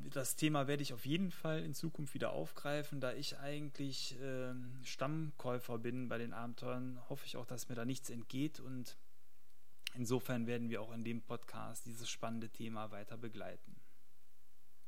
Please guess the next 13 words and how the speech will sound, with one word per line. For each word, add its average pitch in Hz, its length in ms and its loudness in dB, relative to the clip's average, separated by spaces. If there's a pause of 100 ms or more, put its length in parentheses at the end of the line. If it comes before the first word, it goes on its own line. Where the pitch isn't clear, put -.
(920)
Ich - 80 6
hoffe 165 180 6
also, 135 180 4
ihr 120 120 4
hattet 143 240 4
jetzt 117 180 2
Spaß 143 380 2
beim 113 180 -2
Zuhören 208 680 2
und, 143 420 -2
ähm, 131 380 -2 (880)
ja, 104 320 4 (560)
ähm, 120 640 -4